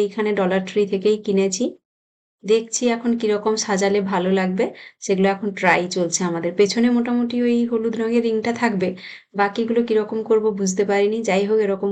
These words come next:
করে finally সাজানো হয়েছে, লাইট টাইটও লাগানো হয়ে গেছে। আর এই পদ্মটা আমরা লাস্ট টাইম বানিয়েছিলাম, মানে গত বছর বানিয়েছিলাম, তো সুন্দর করে গুছিয়ে রেখেছিলাম, একদম ভালো আছে, তাই সেটাই বসিয়ে দিয়েছি।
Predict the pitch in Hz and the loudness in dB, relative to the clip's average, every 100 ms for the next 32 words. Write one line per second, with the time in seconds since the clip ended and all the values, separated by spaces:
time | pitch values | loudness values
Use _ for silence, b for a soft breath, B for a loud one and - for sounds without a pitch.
0 | 196 202 208 - 190 185 196 202 202 185 | 0 0 0 0 0 2 2 0 -2 0
1 | 190 202 196 190 196 233 247 B B B | 0 0 2 0 0 -2 -2 B B B
2 | B 196 190 190 190 190 190 202 196 190 | B -2 -2 -2 -2 0 0 0 0 0
3 | 202 208 220 220 233 285 294 311 190 196 | 0 0 0 0 -2 -4 -2 0 2 0
4 | - 208 208 208 202 - 196 190 226 254 | -2 -2 0 -2 -2 0 2 2 2 0
5 | 247 262 240 294 294 - 247 233 185 185 | 0 2 2 2 0 -2 0 2 2 2
6 | 185 190 196 196 190 214 208 208 208 185 | 0 0 0 0 2 0 0 -2 0 0
7 | 175 170 170 160 185 B B B - 190 | 0 -2 -2 -4 -6 B B B -14 -4
8 | 208 208 220 226 220 214 - 240 247 247 | 0 2 2 2 2 -2 0 2 2 0
9 | 247 214 196 196 196 202 233 226 196 175 | -4 -2 0 0 0 0 0 0 2 2
10 | 165 170 185 185 - 196 190 196 185 208 | 0 -2 -4 -8 -6 -2 2 2 4 4
11 | 208 202 208 214 214 220 220 | 2 0 0 0 2 2 2